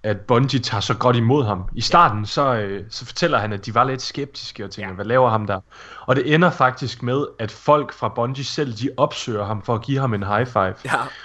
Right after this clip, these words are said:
Speaker 1: Og for lige at, at tage en lille sludder med ham. Og han får mega meget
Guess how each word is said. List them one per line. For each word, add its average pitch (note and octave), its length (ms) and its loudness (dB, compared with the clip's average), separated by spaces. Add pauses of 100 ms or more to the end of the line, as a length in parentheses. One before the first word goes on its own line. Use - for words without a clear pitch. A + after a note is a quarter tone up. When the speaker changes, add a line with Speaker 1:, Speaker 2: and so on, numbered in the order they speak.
(120)
Speaker 1:
Og A#2 120 2
for C3+ 180 4
lige C#3 340 6
at, G#2+ 180 6 (100)
at B2+ 80 -2
tage F3 140 2
en E3 80 2
lille E3+ 180 -4
sludder F#3 320 2
med A#2+ 140 2
ham. B2+ 160 2 (320)
Og B2 80 2
han F3+ 120 6
får - 180 0
mega G#3 340 2
meget E3 420 4